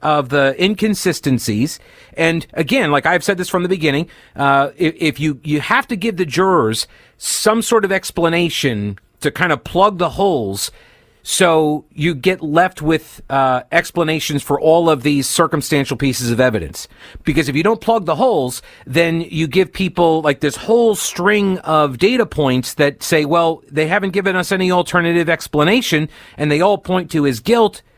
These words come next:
so it's reasonable to assume that he's guilty." But if the defense can address these things, um, not all of them, but enough of them, right, then it's more likely then that he's gonna be able to, uh, be acquitted.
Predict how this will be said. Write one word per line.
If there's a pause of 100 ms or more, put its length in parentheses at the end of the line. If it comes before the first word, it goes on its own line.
(120)
so
it's
reasonable
to
assume
that
he's
guilty." (340)
But
if
the
defense
can
address
these
things, (600)
um, (300)
not
all
of
them, (240)
but
enough
of
them, (140)
right, (200)
then (400)
it's
more
likely
then
that
he's
gonna
be
able
to, (260)
uh,
be
acquitted.